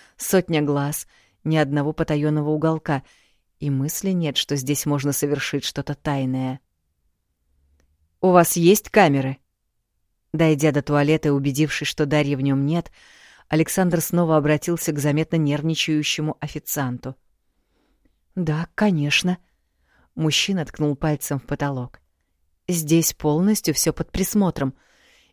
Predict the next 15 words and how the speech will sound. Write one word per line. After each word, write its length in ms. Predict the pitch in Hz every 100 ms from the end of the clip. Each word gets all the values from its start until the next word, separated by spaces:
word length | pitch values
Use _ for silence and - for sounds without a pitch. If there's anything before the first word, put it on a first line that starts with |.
| _
Если 360 | 175 170 - 170
с 100 | -
кем-то 280 | 160 156 156
плохо 380 | 147 151 - 151
или 140 | 147
какая-то 400 | 151 - 147 151
подозрительная 680 | 156 147 139 151 - 147 143
ситуация, 600 | - - 139 151 - 147
секьюрити 640 | 139 - 139 147 190 -
окажутся 440 | 180 175 151 147 151
на 120 | 147
месте 280 | 147 - 151
буквально 400 | 151 156 143 147
через 300 | - 165 160
минуту". 480 | 196 202 151 -